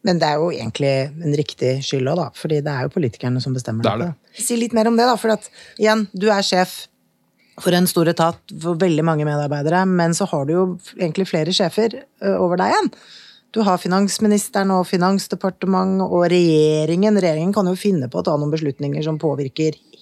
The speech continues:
Speaker 1: hele organisasjonen din ganske fort. Og så har du Stortinget, som kanskje er den øverste sjefen, da, i hvert fall vil de jo helst være det. Mm, hvor vanskelig er det egentlig å være sjef, men ha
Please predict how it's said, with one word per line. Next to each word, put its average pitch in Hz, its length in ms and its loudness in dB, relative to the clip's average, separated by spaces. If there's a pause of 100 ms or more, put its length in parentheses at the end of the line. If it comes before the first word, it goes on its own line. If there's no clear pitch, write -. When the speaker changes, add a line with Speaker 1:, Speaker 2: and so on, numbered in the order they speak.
Speaker 1:
hele 135 320 2
organisasjonen 139 560 -6
din 147 80 -6
ganske 143 240 -8
fort. 254 320 -2 (580)
Og 185 60 0
så 220 80 4
har 247 80 2
du 339 200 -2
Stortinget, 151 920 0
som 180 180 -2
kanskje 175 280 0
er 175 40 0
den 220 120 0
øverste 120 360 -2
sjefen, 147 300 -4
da, 143 80 2
i 123 80 -2
hvert 127 100 -4
fall 139 280 -4
vil 123 180 -2
de 123 80 0
jo 139 80 2
helst 117 260 -4
være 117 220 -4
det. 135 140 2 (840)
Mm, 104 220 4 (920)
hvor 233 240 4
vanskelig 214 520 0
er 143 240 0
det 139 80 0 (100)
egentlig 143 340 0
å 170 80 0
være 151 240 0
sjef, 135 320 -2
men 151 200 0
ha 139 140 0